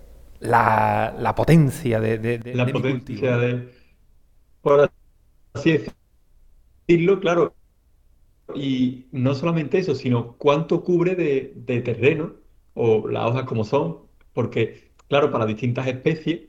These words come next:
Speaker 2: evidentemente, es distinto. No es lo mismo las especies perennes, la, los cultivos leñosos,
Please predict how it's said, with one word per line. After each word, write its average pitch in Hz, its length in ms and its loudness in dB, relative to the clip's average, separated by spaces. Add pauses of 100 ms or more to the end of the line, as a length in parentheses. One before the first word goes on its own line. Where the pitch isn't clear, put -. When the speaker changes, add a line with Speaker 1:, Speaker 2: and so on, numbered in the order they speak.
(140)
Speaker 2:
evidentemente, 127 760 0
es 113 60 -2
distinto. 110 540 -2
No 117 140 -2
es 117 60 0
lo 123 80 2
mismo 135 420 -2 (320)
las 117 420 0
especies 127 520 2
perennes, 156 560 0
la, 113 440 -6
los 123 160 -6
cultivos 123 320 0
leñosos, 143 480 -2